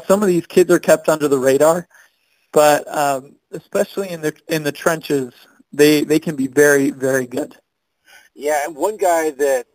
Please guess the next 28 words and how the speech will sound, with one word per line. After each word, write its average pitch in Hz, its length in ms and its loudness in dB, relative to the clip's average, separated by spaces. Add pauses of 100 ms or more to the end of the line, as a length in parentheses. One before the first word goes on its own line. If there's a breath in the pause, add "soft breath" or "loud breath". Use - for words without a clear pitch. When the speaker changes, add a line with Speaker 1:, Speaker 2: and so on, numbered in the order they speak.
(120)
Speaker 2:
that 135 160 -6 (120)
has 147 300 -4
an 127 120 -12
offer 120 640 -8 (340)
from 139 180 -8
Washington, 123 640 -6
he's 110 140 -14
an 110 80 -18
outside 143 420 -6
linebacker 117 880 -8 (340)
from 117 180 -20
Spanish 147 480 -6
Fork, 117 420 -10 (640)
uh, 127 260 0
Logan 147 480 -4 (180)
Fano. 143 580 -4 (360)
Uh, 139 180 -2
he's, 143 360 -6 (160)
he's 143 240 -10
high 185 240 0
on 196 80 -6
the 175 60 -10
Huskies. 165 480 -6
He's 143 200 -12
high 156 380 -2 (420 loud breath)
on 139 540 -6
the 123 220 -16
Utes. 147 680 -8